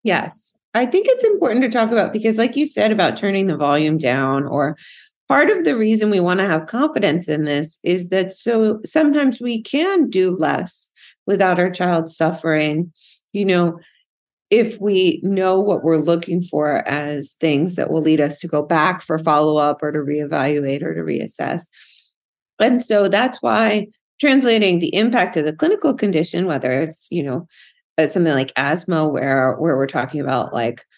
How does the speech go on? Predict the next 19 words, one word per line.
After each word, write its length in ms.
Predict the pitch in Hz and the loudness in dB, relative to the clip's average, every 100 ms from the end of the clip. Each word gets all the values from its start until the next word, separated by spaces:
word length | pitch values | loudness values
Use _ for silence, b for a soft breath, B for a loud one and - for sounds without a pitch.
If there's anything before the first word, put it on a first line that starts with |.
| _ _ | _ _
cough 400 | - 165 156 165 | 0 2 4 2
and 160 | 147 143 | -2 -4
sports 340 | - 175 170 | 0 0 0
participation 840 | 170 160 170 156 175 147 175 156 143 | 0 -2 -2 -2 0 2 0 -4 -2
and 180 | 131 156 | -2 -4
sleep, 500 | 190 196 175 160 - b b b - | 0 2 2 0 -8 b b b -2
we're, 280 | 202 190 170 | 2 4 4
we're 100 | 202 | 0
translating 600 | - 208 226 220 190 170 | 0 -2 0 2 2 2
in, 220 | 160 175 - - | 2 -2 -4 -2
into, 300 | 190 185 160 | 0 0 0
like, 220 | 147 143 - | 0 -4 -6
what 300 | 180 196 - | 0 0 2
will 100 | 190 | 0
the 140 | 175 160 | 0 -2
parent 420 | - 165 156 - | -2 0 0 -4
see 260 | - 269 285 | -4 0 0
at 120 | 156 | 0
home 560 | 156 135 135 185 247 | -2 0 0 0 -2